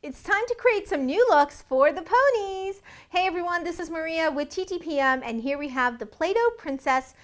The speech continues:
Twilight Sparkle and Rarity Fashion Fun playset. This is a My Little Pony themed Play-Doh playset featuring Princess Twilight Sparkle and Rarity. This playset includes two ponies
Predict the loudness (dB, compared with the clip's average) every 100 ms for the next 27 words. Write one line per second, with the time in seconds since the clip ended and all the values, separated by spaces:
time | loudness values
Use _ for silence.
0 | _ _ -4 2 4 2 -2 -2 -2 0
1 | -2 -4 -4 -6 -4 -2 -2 -2 -8 -14
2 | -4 -2 -2 -6 -8 -8 -4 -2 -2 -8
3 | -8 -8 -2 0 0 -2 _ -20 _ _
4 | -8 -6 -6 -4 0 2 2 0 -2 -2
5 | -4 -4 -8 -6 -6 -6 -4 0 0 0
6 | -4 -6 0 0 0 -6 -10 -8 -8 -8
7 | -8 -4 -4 -4 2 2 4 0 -2 -6
8 | -4 -2 -2 -4 -4 -4 -6 -10 -6 -2
9 | -2 -2 -6 -16 _ _ _ _ -10 -4
10 | -6 -2 -4 -4 -6 -8 -8 -12 -4 -2
11 | 0 0 0 -2 -6 -8